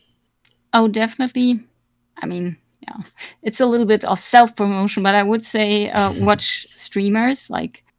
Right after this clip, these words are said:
Speaker 1: um, like, other streamers. And another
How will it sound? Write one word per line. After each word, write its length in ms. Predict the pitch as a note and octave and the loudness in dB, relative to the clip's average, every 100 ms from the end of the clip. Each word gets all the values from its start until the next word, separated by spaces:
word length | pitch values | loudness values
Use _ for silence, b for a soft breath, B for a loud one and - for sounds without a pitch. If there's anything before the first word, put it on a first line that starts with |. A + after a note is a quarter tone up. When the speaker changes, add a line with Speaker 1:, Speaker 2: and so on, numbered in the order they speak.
| _ _ _ - | _ _ _ -8
Speaker 1:
um, 500 | F3 F3 F3 F3+ F#3 - | -4 -4 -4 -6 -8 -10
like, 320 | E3 - - - | -10 -12 -18 -8
other 260 | G#3 G#3 G#3+ | -6 -4 -6
streamers. 760 | - G#3+ G#3+ G#3 G#3 G#3 G#3 - | -6 -4 -2 0 -2 -4 -6 -6
And 440 | F#3 F#3+ G3 G3 - b _ _ _ _ - | -4 -2 -2 -4 -10 b _ _ _ _ 0
another 680 | G#3 G3 G3 A3+ A3+ A3+ | 2 4 4 4 4 2